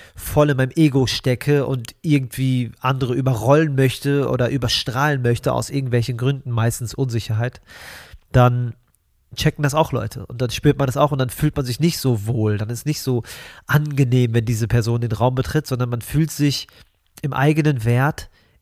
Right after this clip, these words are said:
eher abgewertet. Und das ist genau, was ich meine. Den Wert von Menschen ernst nehmen, wahrnehmen und schätzen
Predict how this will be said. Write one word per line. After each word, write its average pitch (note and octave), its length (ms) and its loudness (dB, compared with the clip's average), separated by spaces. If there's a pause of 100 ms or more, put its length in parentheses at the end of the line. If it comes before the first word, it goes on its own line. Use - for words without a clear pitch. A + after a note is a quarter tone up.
eher C#3+ 260 6
abgewertet. G#2 720 -4 (160)
Und C#3 100 0
das C3+ 140 4
ist D3 120 -6
genau, C#3 260 2
was C3 100 0
ich A#2 140 -6
meine. B2+ 260 2
Den A2+ 220 0
Wert C#3 260 2
von C3+ 220 -2
Menschen D#3+ 560 -4 (420)
ernst D#3+ 420 0
nehmen, E3+ 340 0
wahrnehmen C3 420 0
und B2 140 -6
schätzen F#3+ 580 -6